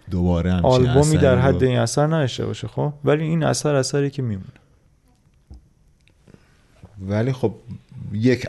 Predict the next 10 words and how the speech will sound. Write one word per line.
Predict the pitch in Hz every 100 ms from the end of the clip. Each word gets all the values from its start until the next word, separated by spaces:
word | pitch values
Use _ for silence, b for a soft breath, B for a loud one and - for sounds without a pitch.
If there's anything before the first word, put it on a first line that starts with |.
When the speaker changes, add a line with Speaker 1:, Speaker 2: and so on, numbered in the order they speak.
| -
Speaker 1:
اثره | 87 - 82 78 80
که | - 76 -
Speaker 2:
و | 131 -
اتفاقاً | 131 - 131 139 135 160
بخوای | 156 143 147 165 151
اصلاً | 143 -
یه | 147 147
ویژگی | 139 127 127 135 147
مهمش، | 127 120 117 107 107 -
خب؟ | 127